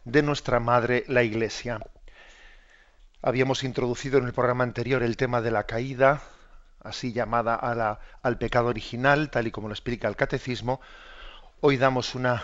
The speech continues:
un paso más y vamos a explicar dos puntos, el trescientos ochenta y seis y trescientos ochenta y siete,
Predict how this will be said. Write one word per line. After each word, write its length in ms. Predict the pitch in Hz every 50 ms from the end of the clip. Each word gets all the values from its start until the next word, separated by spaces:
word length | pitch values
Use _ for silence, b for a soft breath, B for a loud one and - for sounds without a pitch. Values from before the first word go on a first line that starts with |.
| - -
un 120 | - 123 117
paso 300 | - 120 - - 120 123
más 380 | 143 170 185 175 - - - - - - - - - _ -
y 280 | - 127 123 120 117 113
vamos 260 | 123 123 123 120 107
a 40 | 110
explicar 520 | - - 120 117 101 127 117 104 98 101
dos 220 | - 131 - -
puntos, 500 | - - 160 151 143 - - 196 185 -
el 100 | 131 113
trescientos 680 | - - 117 - - - 131 127 117 - 123 120 - B B B B B B B B B B -
ochenta 540 | - 131 - - 135 131 120 117 101 - 120
y 120 | 120 120
seis 380 | 113 - - 151 156 139 - -
y 80 | -
trescientos 400 | - 127 117 - 117 131 - 127
ochenta 340 | 113 - - 143 139 139 -
y 60 | 131
siete, 500 | 120 - 127 143 135 - 135 147 - -